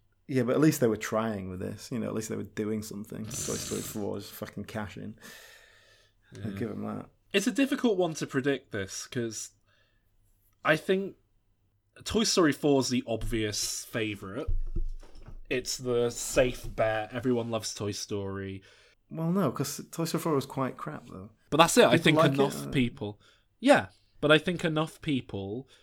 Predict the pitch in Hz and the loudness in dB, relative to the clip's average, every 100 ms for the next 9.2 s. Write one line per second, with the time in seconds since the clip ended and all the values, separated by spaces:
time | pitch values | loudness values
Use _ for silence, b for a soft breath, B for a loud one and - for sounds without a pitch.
0 | b _ 123 120 120 - 127 127 - - | b _ 4 4 4 2 2 2 -2 -10
1 | 113 127 120 - - 110 110 117 117 - | -2 -2 -2 -12 -8 -6 -4 -4 -4 -6
2 | 123 113 110 139 131 120 - 104 - 104 | -6 -6 -4 -4 -4 -4 -4 -4 -2 -6
3 | 98 110 101 101 101 104 117 120 120 - | -4 -4 -4 -4 -8 -6 -4 -2 -4 -4
4 | 139 143 139 160 - - 98 98 92 101 | -4 0 0 -2 -6 -8 -8 -8 -12 -10
5 | 135 b b 107 104 104 104 101 123 135 | -14 b b -6 -2 0 -2 -2 0 0
6 | 143 127 123 127 156 - 123 117 113 117 | 2 2 4 2 0 0 0 0 -2 0
7 | 110 113 101 101 95 131 - - - 82 | 0 -2 -4 -4 -2 -6 -8 -12 -12 -14
8 | - 120 - 107 107 104 101 113 151 175 | -10 -8 -8 -6 -4 -4 -6 -8 -8 -10
9 | - 120 | -12 -12